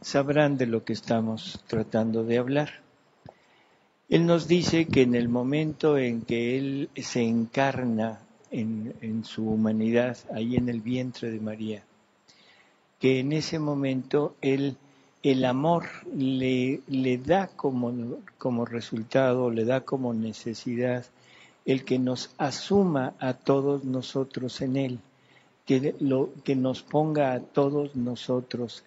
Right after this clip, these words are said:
en él. Eso lo, él lo hace, pero en el momento que nos asume, que nos toma, tiene que tomar también nuestras culpas.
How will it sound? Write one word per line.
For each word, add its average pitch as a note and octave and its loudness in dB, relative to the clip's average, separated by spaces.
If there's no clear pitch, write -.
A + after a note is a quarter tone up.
en B2 0
él. C#3 -2
Eso F#3 6
lo, D3+ 6
él F3 2
lo E3+ 4
hace, C#3 2
pero C#3+ 2
en C#3+ 2
el C3 0
momento F3 0
que D#3 -2
nos C3+ -4
asume, D#3 0
que - -6
nos - -4
toma, D3 0
tiene E3 2
que - 2
tomar D3 2
también C#3 0
nuestras C3+ -4
culpas. - -6